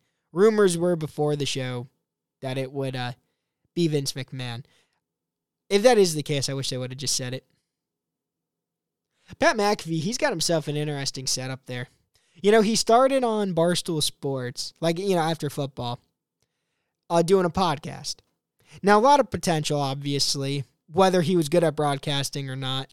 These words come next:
I, you know, from that interview, I don't know. You know, if I really think someone's a terrible, terrible broadcaster,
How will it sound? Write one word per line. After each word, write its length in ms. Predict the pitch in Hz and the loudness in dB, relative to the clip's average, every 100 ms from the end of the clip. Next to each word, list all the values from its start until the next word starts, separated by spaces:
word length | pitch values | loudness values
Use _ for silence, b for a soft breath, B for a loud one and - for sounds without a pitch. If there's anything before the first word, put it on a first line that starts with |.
| _ | _
I, 640 | 175 240 240 233 226 214 202 _ _ _ | -6 -2 2 2 2 -4 -16 _ _ _
you 160 | 233 214 | -2 2
know, 100 | 185 | 2
from 240 | 208 202 | 0 -2
that 140 | 175 | -2
interview, 560 | 165 156 151 139 147 147 | -2 -4 -4 -4 -4 -4
I 220 | 151 156 135 | -6 -6 -6
don't 180 | 131 | -8
know. 220 | 135 131 127 _ _ _ _ _ - | -8 -10 -12 _ _ _ _ _ 0
You 160 | 214 | 4
know, 120 | 220 214 | 6 6
if 140 | 190 | 6
I 120 | 254 | 4
really 380 | 233 208 214 196 | 6 6 6 4
think 220 | - 185 | 2 -2
someone's 420 | - 180 175 160 | 0 -2 -2 -4
a 40 | 147 | -6
terrible, 840 | - - 147 156 156 156 160 156 | -6 -4 -2 0 0 -2 -2 -2
terrible 400 | 170 156 151 151 | -2 -2 -2 -4
broadcaster, 1000 | 143 143 143 - 151 147 139 151 151 | -4 -4 -4 -4 -4 -2 -2 -2 -4